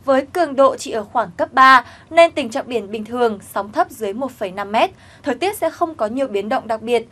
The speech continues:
khi mưa dông xuất hiện ở một vài nơi, tầm nhìn xa tốt và ủng hộ cho tàu thuyền lưu thông.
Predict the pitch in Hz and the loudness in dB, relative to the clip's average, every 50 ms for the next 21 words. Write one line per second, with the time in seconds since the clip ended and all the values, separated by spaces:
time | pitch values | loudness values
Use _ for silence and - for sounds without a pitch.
0 | - - - _ - 381 381 370 359 359 359 349 339 349 339 330 320 - 392 381 | -20 -20 -20 _ -2 0 0 0 0 2 2 2 6 6 4 4 4 -6 -8 -4
1 | 359 339 320 - - - 214 190 196 202 202 - 208 202 214 247 262 269 254 240 | 2 2 2 2 2 -6 -8 -8 -8 -10 -4 -4 -4 -2 0 2 2 2 2 0
2 | - - - - - - 226 220 214 214 202 208 - 233 220 208 - 254 294 370 | -2 -12 -20 -14 -4 -4 -2 -2 -2 -4 -4 -4 -4 -4 -4 -2 0 -2 -2 -2
3 | - 262 214 240 233 220 - 226 202 196 214 240 226 - 226 294 294 294 269 233 | -2 -6 0 2 2 2 2 -2 -6 -6 -4 -4 -4 -4 -4 -8 -8 -6 -6 -8
4 | 208 - 220 208 196 190 208 214 208 247 240 233 226 | -8 -6 -6 -6 -4 -4 -4 -4 2 2 2 2 2